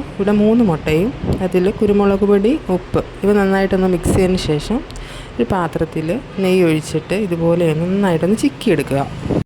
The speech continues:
വെള്ളം ഒന്ന് തിളച്ച് വന്നപ്പോൾ ആവശ്യത്തിന് ഉപ്പിട്ട് കൊടുക്കാം. ഇനി കുറേശ്ശെയായിട്ട് അരിയിട്ട് നന്നായിട്ടൊന്ന്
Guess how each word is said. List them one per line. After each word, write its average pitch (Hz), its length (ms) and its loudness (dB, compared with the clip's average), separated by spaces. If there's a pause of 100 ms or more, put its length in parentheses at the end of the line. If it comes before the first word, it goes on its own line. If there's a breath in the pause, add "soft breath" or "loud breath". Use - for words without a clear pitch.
(280)
വെള്ളം 202 240 0
ഒന്ന് 208 180 0
തിളച്ച് 175 320 0
വന്നപ്പോൾ 165 360 -2 (260)
ആവശ്യത്തിന് 196 580 -4
ഉപ്പിട്ട് 190 240 -4
കൊടുക്കാം. 143 320 -6 (600)
ഇനി 202 240 0 (260)
കുറേശ്ശെയായിട്ട് 202 680 0
അരിയിട്ട് 180 600 -4 (1080)
നന്നായിട്ടൊന്ന് 190 680 -2